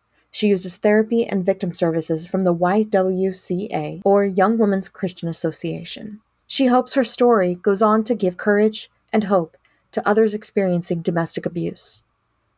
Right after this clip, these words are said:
And I quote, "I don't want what happened to me to affect them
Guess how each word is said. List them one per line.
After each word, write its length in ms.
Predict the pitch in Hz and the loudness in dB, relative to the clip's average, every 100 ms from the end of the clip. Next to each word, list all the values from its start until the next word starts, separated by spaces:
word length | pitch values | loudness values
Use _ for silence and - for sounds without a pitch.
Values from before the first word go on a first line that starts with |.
| _ - | _ -2
And 160 | 208 | 2
I 80 | 196 | 0
quote, 460 | - 185 - - - _ - | 0 -4 -4 -12 -20 _ 0
"I 80 | |
don't 180 | 262 269 | 2 2
want 200 | 233 240 | 0 -2
what 100 | 233 | -2
happened 420 | - 226 220 220 214 | -2 0 2 2 2
to 100 | 208 | 0
me 280 | 196 190 185 | 0 -2 -2
to 120 | 208 | -2
affect 400 | 202 208 190 - | 0 -2 -4 -4
them 320 | 165 170 | -6 -6